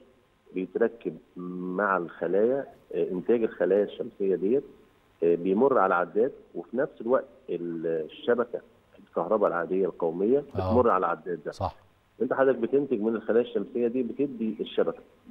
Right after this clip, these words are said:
Speaker 1: وفي نفس الوقت أنت بتستهلك من الشبكة.
Speaker 2: مم.
Speaker 1: فالإنتاج بتاعك بيحصل مق-، العداد ده بيعمل مقص.
Speaker 2: مقص.
Speaker 1: ما بين الإنتاج بتاعك وبيت-، بيتم حسابه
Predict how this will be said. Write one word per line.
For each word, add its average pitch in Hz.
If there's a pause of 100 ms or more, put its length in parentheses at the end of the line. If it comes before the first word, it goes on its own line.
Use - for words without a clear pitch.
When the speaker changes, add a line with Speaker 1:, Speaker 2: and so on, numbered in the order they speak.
(220)
Speaker 1:
وفي 107
نفس 160
الوقت 151
أنت 143
بتستهلك 135
من 113
الشبكة. 85 (360)
Speaker 2:
مم. 95
Speaker 1:
فالإنتاج 101
بتاعك 120 (200)
بيحصل 117
مق-، 98
العداد 95
ده 117
بيعمل 120
مقص. 104
Speaker 2:
مقص. - (580)
Speaker 1:
ما 92
بين 139
الإنتاج 113
بتاعك 107 (320)
وبيت-، 90
بيتم 107
حسابه 107